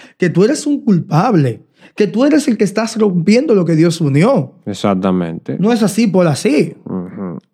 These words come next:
Speaker 1: Bueno, yo creo que vamos a hablar un poco más de esto más adelante.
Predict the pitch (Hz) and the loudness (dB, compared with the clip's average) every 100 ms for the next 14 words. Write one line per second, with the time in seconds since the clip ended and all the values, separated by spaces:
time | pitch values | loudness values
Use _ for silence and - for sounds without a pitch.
0 | _ _ _ _ _ - 147 131 117 _ | _ _ _ _ _ -8 -6 -6 -12 _
1 | 170 143 160 180 196 190 180 165 160 165 | -10 -4 -2 2 2 2 2 2 2 2
2 | 156 151 156 156 147 151 147 139 139 143 | 0 0 0 0 0 -2 -2 -2 -2 0
3 | 139 120 104 - 185 | -2 -2 -6 -10 -14